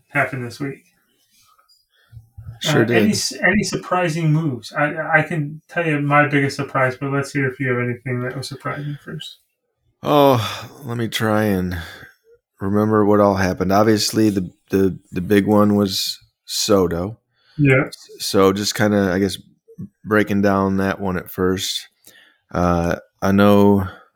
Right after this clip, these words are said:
Speaker 2: we talked about it. You, you liked it for Padres. I mean, sorry, not for the Padres, for,
Speaker 1: I liked
Speaker 2: for
Speaker 1: it
Speaker 2: Wa-,
Speaker 1: for the
Speaker 2: for
Speaker 1: Nationals.
Speaker 2: Washington, for Washington. And I
Speaker 1: Not
Speaker 2: see
Speaker 1: that
Speaker 2: what
Speaker 1: I
Speaker 2: you're
Speaker 1: didn't like
Speaker 2: saying.
Speaker 1: it, not that I didn't like it for the Padres. I mean, if you're gonna lose a guy, though, I think they did pretty well.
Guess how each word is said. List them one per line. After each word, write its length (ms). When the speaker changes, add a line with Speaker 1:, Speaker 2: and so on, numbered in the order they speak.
Speaker 2:
we 100
talked 300
about 240
it. 80
You, 160
you 180
liked 280
it 120
for 540
Padres. 680
I 60
mean, 240
sorry, 240
not 140
for 80
the 60
Padres, 420
for, 160
Speaker 1:
I 80
liked 140
Speaker 2:
for 40
Speaker 1:
it 40
Speaker 2:
Wa-, 80
Speaker 1:
for 80
the 100
Speaker 2:
for 120
Speaker 1:
Nationals. 200
Speaker 2:
Washington, 240
for 120
Washington. 540
And 100
I 20
Speaker 1:
Not 80
Speaker 2:
see 80
Speaker 1:
that 40
Speaker 2:
what 20
Speaker 1:
I 40
Speaker 2:
you're 80
Speaker 1:
didn't 120
like 100
Speaker 2:
saying. 320
Speaker 1:
it, 80
not 140
that 60
I 100
didn't 140
like 140
it 40
for 80
the 100
Padres. 480
I 100
mean, 180
if 160
you're 100
gonna 180
lose 220
a 60
guy, 220
though, 180
I 100
think 180
they 120
did 180
pretty 240
well. 260